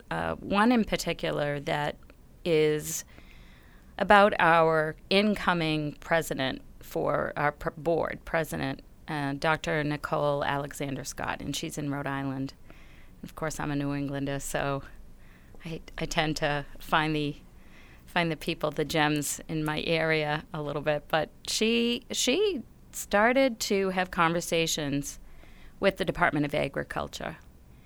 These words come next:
in her state. Uh, we all know obesity is an issue, food insecurity in many of the other communities. Now, you think, you think Rhode Island is small, and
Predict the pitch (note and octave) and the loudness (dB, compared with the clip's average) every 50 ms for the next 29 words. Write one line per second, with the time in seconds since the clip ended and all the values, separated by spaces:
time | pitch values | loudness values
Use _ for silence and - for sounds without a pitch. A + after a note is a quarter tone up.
0 | - - - - - - - F3 E3+ D#3+ E3 E3 D3+ - - - - - - - | -20 -20 -20 -20 -10 -2 0 0 2 2 0 -2 -2 -4 -6 -6 -6 -6 -6 -8
1 | - - - - - - - - - - - - - - - - - - - - | -10 -16 -20 -20 -20 -20 -20 -20 -20 -20 -20 -20 -20 -20 -20 -20 -20 -20 -20 -20
2 | - - - - - - - - - E3+ E3 D#3+ D#3+ D#3 F3 F#3 F#3+ F#3 F3+ F3+ | -20 -20 -20 -20 -20 -20 -14 -8 -6 -4 -2 -2 0 2 4 6 6 6 6 6
3 | F3 E3+ E3+ E3 D#3+ D#3+ - D#3+ D3+ - - - D#3+ D#3+ D#3 D3+ D3 D#3 D#3 D3 | 4 4 4 4 4 2 0 -2 -4 -4 -6 -6 -4 -4 -4 -4 -4 -4 -4 -4
4 | C#3+ C#3+ - - D#3+ D3 D3 D3+ C#3+ - - - - F#3 F#3 G3 F#3+ F#3+ F#3 F3 | -4 -4 -4 -4 -4 -4 -4 -8 -10 -12 -16 -6 -4 0 0 0 0 0 -2 -4
5 | - E3 D3 - E3+ D#3+ D#3 D#3+ D#3 D#3+ D#3 D#3 D3 D3+ D3+ D3+ D3+ D3 D3 D3+ | -6 -8 -6 -4 -2 0 0 0 0 -2 -2 -2 -2 -2 0 0 -2 -2 -2 -4
6 | D3+ C#3+ D3 - - - D#3 D3+ D3 D3+ D3 C#3+ - E3 D#3 D#3 E3 E3+ F#3+ G3+ | -6 -6 -8 -10 -8 -6 -4 -4 -4 -4 -6 -6 -4 -4 -2 -2 0 0 0 0
7 | - - A#3 A3 G#3+ - - - F3+ G3 F#3+ G#3 G3+ - G3 F3+ - F3+ E3+ D#3+ | 2 4 2 2 2 -2 -10 -8 -4 -2 -2 0 0 0 -2 0 2 2 4 6
8 | E3 E3 D#3+ D#3+ D#3 D3 C3+ C#3 C#3+ C#3 - - - F#3+ F#3+ G3+ F#3 E3+ D#3 C#3+ | 4 4 4 2 0 0 0 -2 -4 -4 -4 -4 0 4 4 6 6 6 6 6
9 | C#3 C#3 C#3 C#3+ D3+ D3+ C#3+ D#3 - - - | 4 4 2 2 -2 -2 -2 -4 -6 -8 -10